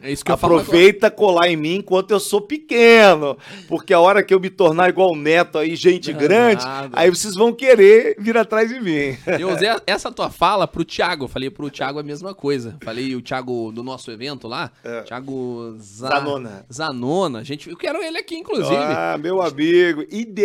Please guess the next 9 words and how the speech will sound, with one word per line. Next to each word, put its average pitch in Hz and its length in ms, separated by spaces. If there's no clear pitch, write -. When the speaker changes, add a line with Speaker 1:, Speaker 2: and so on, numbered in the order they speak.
Speaker 2:
idealizador 156 880
do 127 120
Business 120 440
Café, 127 640
né? 131 180
Thiago 131 360
Zanona, 120 400
um 139 60
querido, 147 600